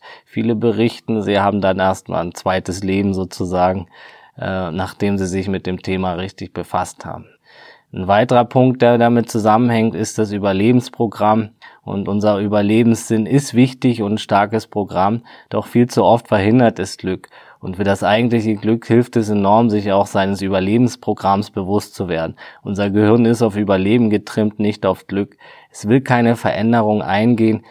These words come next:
Es denkt, hey, ich bin immer noch da, das hat also funktioniert, was gestern gemacht wurde, Punkt. Es funktioniert nicht nach, hey, ich bin immer noch da und sogar glücklich und vital und so weiter. Nein, es geht rein ums Erhalten, ums Überleben,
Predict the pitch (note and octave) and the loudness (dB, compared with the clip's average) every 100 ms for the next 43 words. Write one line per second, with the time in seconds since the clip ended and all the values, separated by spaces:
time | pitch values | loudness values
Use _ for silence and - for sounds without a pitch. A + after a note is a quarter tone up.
0 | - - G#2 - A2 A2 A2+ A#2 A#2 - | -20 -18 -14 -2 0 2 2 2 2 0
1 | A2 A#2 A#2 A#2 - C3 C#3 D3 A#2+ A2+ | 2 4 4 2 2 4 4 4 0 0
2 | A2 G2 G2+ G#2 - A2 - A2 C3+ D3 | 0 0 0 -2 -2 -2 0 2 4 4
3 | B2 B2+ - B2 - A#2+ A2+ A2+ A2+ - | 0 -2 -2 -2 0 0 2 2 0 -2
4 | A2 A2 A2 - G2 E2+ - - _ _ | 0 2 0 -2 -6 -6 -14 -20 _ _
5 | - _ - G#2+ G#2+ - A2+ B2+ B2+ B2+ | -20 _ -4 -2 0 2 4 6 4 4
6 | A#2+ A2 A2 G#2+ G#2 A#2+ A#2+ A2 - A#2 | 2 4 4 2 4 2 4 2 0 2
7 | A#2+ C3+ B2 A2+ - A#2 C3 B2+ A#2 A2+ | 4 4 4 2 2 4 4 4 2 2
8 | G#2+ F#2+ C3 C3 B2+ A#2+ - - - - | 2 2 -2 2 0 0 -4 -20 -12 -4
9 | G#2+ G#2 - G#2+ B2 C3 B2+ A#2+ A2 A2+ | 0 0 2 4 4 4 0 -2 2 2
10 | A#2 A#2 A2 G#2 A2 A2 A2+ - A#2 G2+ | 4 2 2 2 0 0 -2 0 0 2
11 | G#2+ C3+ B2+ A#2 G#2 G2 G#2 A#2+ - A2 | 2 4 2 4 2 2 0 0 0 -2
12 | G#2 F#2+ G2 F#2+ G#2 A2 G#2+ | -2 -2 -2 0 0 0 -4